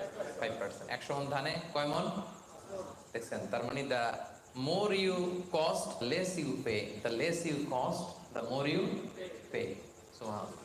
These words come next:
এখন যদি বলেন, "হুজুর, আমার তো কিছু বৃষ্টির পানিতেও হয়, আবার আমিও কিছু পানি দিই",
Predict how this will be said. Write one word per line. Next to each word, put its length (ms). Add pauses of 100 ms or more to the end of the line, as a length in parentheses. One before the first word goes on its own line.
এখন 200
যদি 160
বলেন, 220
"হুজুর, 320
আমার 300
তো 60
কিছু 280
বৃষ্টির 380
পানিতেও 400
হয়, 300
আবার 240
আমিও 280
কিছু 240
পানি 160
দিই", 200